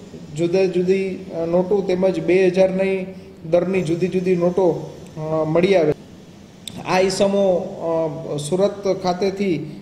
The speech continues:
શશિકાંત ભાવસાર નામના ઈસમ પાસેથી આ નોટ લાવેલાનું પ્રાથમિક દ્રષ્ટિએ તપાસમાં જણાઈ આવેલ છે અને ઉપરોક્ત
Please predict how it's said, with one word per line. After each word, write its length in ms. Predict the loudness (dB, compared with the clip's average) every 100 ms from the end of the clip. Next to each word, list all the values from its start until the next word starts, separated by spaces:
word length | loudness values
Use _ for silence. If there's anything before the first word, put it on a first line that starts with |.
| -16
શશિકાંત 560 | -6 -2 -2 0 0 2
ભાવસાર 380 | 2 2 2 0
નામના 320 | 0 0 0
ઈસમ 300 | 0 -2 -2
પાસેથી 680 | 0 0 -2 0 0 -2 -6 -12 -4
આ 100 | 0
નોટ 300 | 2 2 2
લાવેલાનું 560 | 2 2 2 0 -2
પ્રાથમિક 420 | -2 -2 -2 -4 -2
દ્રષ્ટિએ 460 | -4 -4 -2 0
તપાસમાં 640 | 0 -2 -2 -2 -2 -2 -2 -10 -18 -2
જણાઈ 300 | 2 4 4
આવેલ 200 | 4 0
છે 260 | 0 -2 0
અને 180 | 0 0
ઉપરોક્ત 580 | 2 2 0 0 -10